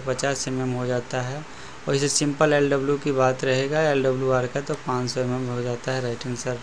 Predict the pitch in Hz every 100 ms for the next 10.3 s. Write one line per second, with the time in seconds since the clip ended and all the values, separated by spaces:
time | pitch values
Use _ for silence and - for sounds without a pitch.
0 | - 151 147 170 180 175 170 156 143 -
1 | 165 160 160 165 170 220 233 - 190 -
2 | 147 143 143 139 160 165 165 160 151 147
3 | 151 - 151 147 135 156 135 131 127 156
4 | 160 160 160 98 - - - - - 139
5 | 139 165 160 143 139 135 127 123 123 143
6 | 139 131 131 135 143 139 135 139 135 135
7 | 135 135 139 156 147 135 127 127 123 135
8 | 131 139 143 151 135 127 127 127 127 120
9 | 127 123 156 143 - 127 127 127 127 123
10 | 127 123 139